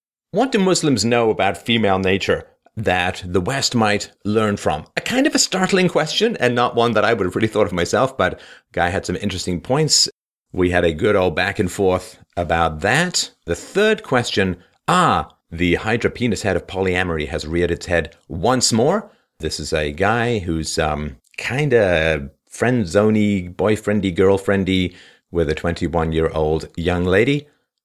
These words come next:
who kinda wants to play the field, to put it mildly.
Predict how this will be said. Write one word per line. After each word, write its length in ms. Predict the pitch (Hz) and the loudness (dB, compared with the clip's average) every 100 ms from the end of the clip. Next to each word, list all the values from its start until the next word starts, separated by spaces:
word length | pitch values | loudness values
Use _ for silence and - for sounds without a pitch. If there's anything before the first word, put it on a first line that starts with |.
| _ | _
who 180 | - 82 | -4 -4
kinda 280 | 78 92 85 | -2 -2 0
wants 300 | 80 80 78 | 0 0 -2
to 220 | - 82 | -2 -4
play 240 | - 180 185 | 0 2 2
the 80 | |
field, 420 | 156 170 120 80 - _ _ - | 2 4 2 0 -10 _ _ -4
to 140 | 98 | -2
put 180 | 82 92 | 2 0
it 80 | 80 | 2
mildly. 500 | 85 80 80 78 | 0 0 -2 -4